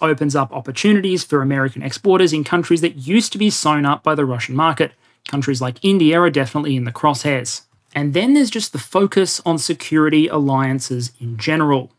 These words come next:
The sight of a modern conventional war in Europe has made a lot of countries very nervous. It's put a lot more focus on the idea of preserving their security. That's benefited American interests in two key ways.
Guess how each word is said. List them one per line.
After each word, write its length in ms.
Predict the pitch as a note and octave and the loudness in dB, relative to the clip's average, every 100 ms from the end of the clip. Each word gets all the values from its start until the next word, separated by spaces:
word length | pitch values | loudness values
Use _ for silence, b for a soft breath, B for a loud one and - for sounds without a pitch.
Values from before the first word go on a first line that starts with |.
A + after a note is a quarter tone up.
| _ - | _ -8
The 160 | C#3 C3 | -6 -4
sight 520 | - - F#3+ G3+ - | -6 -4 -2 -2 -4
of 100 | D#3+ | -4
a 220 | C#3+ C3+ C3 | -2 -2 -4
modern 560 | B2+ D#3+ F#3+ F#3+ F#3+ | -2 2 2 2 -2
conventional 760 | F3+ D#3 C3+ D3 F#3+ - G#3 G3+ | -2 -2 0 0 0 -2 -2 -2
war 480 | D#3 D3+ D3 D3 C#3 - | 0 2 4 2 0 -4
in 200 | C3 B2+ | -2 -2
Europe 460 | B2 F3 E3+ E3 _ _ _ | 2 4 4 2 _ _ _
has 100 | C#3 | -6
made 160 | B2+ F3 | -2 0
a 60 | B3+ | 2
lot 140 | B3+ | 2
of 100 | B3 | 2
countries 520 | - D#3 - D#3 D3 | -2 -2 0 0 0
very 300 | C3 B2+ B2 | -4 -4 -2
nervous. 640 | B2 D#3 D#3 B2+ - - - _ _ | 0 2 2 0 -4 -10 -14 _ _
It's 100 | - | -10
put 200 | - F3+ | -2 0
a 40 | |
lot 240 | E3 D#3 D#3 | 2 0 -2
more 160 | C#3 | -4
focus 560 | B2 - G3+ G3+ E3 - | -4 2 2 4 0 2
on 80 | C#3+ | 2
the 80 | |
idea 380 | C3+ C3+ D#3 D#3+ | 2 2 2 2
of 120 | D#3+ | 0
preserving 520 | - E3 C3 C3 B2+ B2 | 0 0 2 0 0 -2
their 120 | A2+ | -4
security. 640 | - - D#3 D#3 C#3 C3 _ _ - | -8 -2 2 4 2 -2 _ _ -8
That's 320 | B2+ E3 A#3+ | -2 0 -2
benefited 560 | - A3 G#3 - F3+ E3 | -2 -2 0 2 2 2
American 420 | D3+ D3+ C#3+ D3 | 2 2 0 2
interests 540 | G3 G3+ F#3 - - | 0 0 -2 -2 -2
in 120 | D#3 D3+ | -2 0
two 240 | - C3 | -2 -2
key 220 | B2 B2+ | -4 -6
ways. 480 | A#2+ D#3 D#3+ C3 | -2 2 2 0